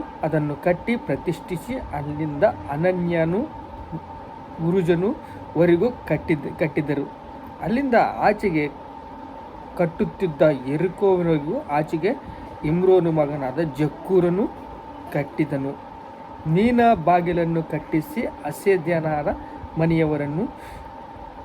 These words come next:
ಇವರ ಮೇಲೆ ತೋಳಗಳನ್ನು ಇಟ್ಟು ಅದಕ್ಕೆ ಕದ ತಿರುಗಿಡಿ ಅಣುಗುವ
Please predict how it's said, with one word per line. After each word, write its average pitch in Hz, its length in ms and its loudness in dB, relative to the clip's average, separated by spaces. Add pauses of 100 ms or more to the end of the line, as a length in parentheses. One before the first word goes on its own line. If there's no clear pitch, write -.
(600)
ಇವರ 190 240 8
ಮೇಲೆ 160 640 4 (1300)
ತೋಳಗಳನ್ನು 175 580 4
ಇಟ್ಟು 151 360 2
ಅದಕ್ಕೆ 160 520 -2
ಕದ 175 520 2 (600)
ತಿರುಗಿಡಿ 160 400 4
ಅಣುಗುವ 165 680 2